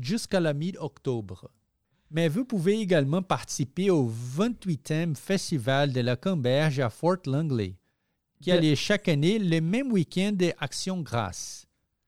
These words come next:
Speaker 1: Donc, cette année, ce sera le samedi sept octobre. Le festival a débuté en mille neuf cent quatre-vingt-quinze pour célébrer la récolte annuelle et est devenu une tradition locale.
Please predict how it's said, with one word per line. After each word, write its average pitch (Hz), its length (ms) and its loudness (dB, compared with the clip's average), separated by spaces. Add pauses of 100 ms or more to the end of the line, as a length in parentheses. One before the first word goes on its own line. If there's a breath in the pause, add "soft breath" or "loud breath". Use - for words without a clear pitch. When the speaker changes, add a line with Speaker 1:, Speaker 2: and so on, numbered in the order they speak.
(340)
Speaker 1:
Donc, 180 520 0
cette - 300 -4
année, 151 400 2
ce 170 160 -2
sera 160 380 2
le 151 360 -2
samedi 170 720 0
sept - 380 -4
octobre. 123 640 -4 (960)
Le 143 120 4
festival 170 680 0
a 165 60 2
débuté 143 720 0
en 139 180 0
mille 160 160 0
neuf 190 160 -2
cent 139 480 -2 (100)
quatre-vingt-quinze 143 1300 -2
pour 117 260 -4
célébrer 180 540 -2
la 151 120 0
récolte 147 560 -2 (120)
annuelle 139 560 0 (280 soft breath)
et 156 100 2
est 151 40 0
devenu 175 420 2
une 170 100 0
tradition 165 540 -2
locale. 104 600 -4